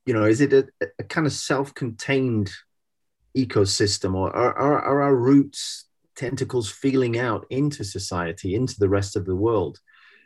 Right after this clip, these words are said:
You know, in many ways, I've always thought of a school as a kind of microcosm, isn't it, of the society in which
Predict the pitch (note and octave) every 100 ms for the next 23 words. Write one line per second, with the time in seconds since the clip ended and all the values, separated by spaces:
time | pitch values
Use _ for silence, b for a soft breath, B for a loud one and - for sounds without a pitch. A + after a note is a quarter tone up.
0 | b - A#2 A2 C#3+ C#3 C3 B2 B2+ C3+
1 | A#2 - C#3 B2 G#2 G2+ - C3 A2+ B2+
2 | C3+ - A2 G2+ G#2+ B2 C3 A2 G2+ G2+
3 | F#2 G2+ A2+ G2+ - F2 G2 - G#2 -
4 | G#2+ G2+ - G2 G2 G2+ G2+ - -